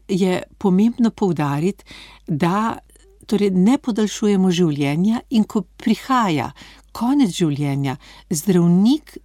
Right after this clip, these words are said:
to sprejema in takrat je paliativna oskrba tista, ki resnično poskuša dati višjo kakovost tem zadnjim dnem človeškega življenja. Recimo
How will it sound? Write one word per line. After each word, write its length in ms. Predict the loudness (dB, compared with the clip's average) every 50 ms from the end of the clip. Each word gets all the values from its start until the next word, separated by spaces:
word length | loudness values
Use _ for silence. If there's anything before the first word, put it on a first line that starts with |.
| _ _
to 220 | -4 -4 -4 -4 -4 -6
sprejema 800 | -8 -4 -2 0 0 0 0 0 0 0 0 0 -2 -2 -4 -6 -8 _ -2
in 80 | -2 -2
takrat 480 | -2 -4 -6 -4 -6 -6 -6 -4 -6 -6
je 60 | -6
paliativna 800 | -6 _ -2 -2 0 0 -2 -2 -2 -2 0 0 0 0 -2 -4 -4
oskrba 460 | -4 -6 -4 -4 -6 -6 -6 -6 -8
tista, 640 | -8 _ -6 -4 -4 -2 -2 -4 -2 -2 -4 -4 -6 -10 -18 -20 -20 -20 -20 _
ki 240 | -6 -6 -4 -4 0
resnično 560 | -2 -2 -2 0 0 -2 -2 -2 -2 -4 -4 -4
poskuša 560 | -4 -6 -8 -6 -6 -6 -6 -4 -4 -6 -4
dati 400 | -4 -4 -4 -4 -6 -8 -6 -4
višjo 340 | -4 -4 -6 -6 -6 -8 -6 -6
kakovost 640 | -8 -8 -6 -4 -4 -4 -2 -2 -4 -6 -8 -12 _ _
tem 240 | -2 -2 -2 -2 -4
zadnjim 680 | -6 -6 -2 0 0 0 0 0 -2 -2 -2 -2 -4 -6 -10
dnem 520 | -10 -4 -2 0 2 2 0 0 -2 -6 -10 _
človeškega 640 | -10 -4 -4 -2 -2 -2 -4 -4 -6 -8 -6 -4 -4
življenja. 600 | -4 -2 -4 -4 -4 -6 -8 -8 -8 -10 -10 -12 -14 _ _ -20 -20 -20 -20 -18 -18 -18 -18 -20 -6 -4
Recimo 500 | -2 -2 0 0 2 2 2 2 0